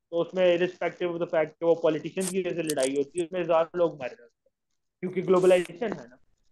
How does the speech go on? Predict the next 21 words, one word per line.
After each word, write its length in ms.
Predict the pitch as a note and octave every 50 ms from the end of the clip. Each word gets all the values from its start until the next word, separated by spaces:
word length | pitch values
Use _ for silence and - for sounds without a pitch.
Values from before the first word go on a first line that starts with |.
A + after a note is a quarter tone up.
| -
nuclear 320 | E3 E3+ E3 E3+ G3 G#3 F#3
बम 240 | E3+ F#3+ F#3 F#3 F#3
एक 160 | F3+ E3+ D#3
जगह 140 | F#3 G3 G3+
पे 80 | G#3 G3
अमेरिका 400 | F3 E3+ D#3+ D#3+ D#3+ - - G3+
में 140 | G#3 F3+
बना 220 | E3+ F#3 F3+ F3+ F3+
था, 120 | F#3 F#3
लेकिन 340 | F#3 F3+ F3 E3 F3+ F3 D#3+ _ _ _ _ _ -
throughout 560 | F3 E3+ E3 E3+ _ - - F3 F3 E3+ E3+ F3
the 140 | E3+ E3
world 240 | D#3+ E3 E3 E3+ D#3+
वो, 340 | E3 D#3+ E3+ F#3 G3+ G3+ - _ _ - C#3
अ, 340 | C#3 C#3 C#3 C3+ C3 C3
लोगों 320 | C3+ C#3 D3 D3 C#3+ D#3 D3+
के, 180 | D3 D3+ D3
countries 360 | D3 D3+ D3+ D3+ - D3 C#3+ C3
के 140 | _ -
पास 300 | - - A#2+ A#2 A2+ - -
है 60 | A#2+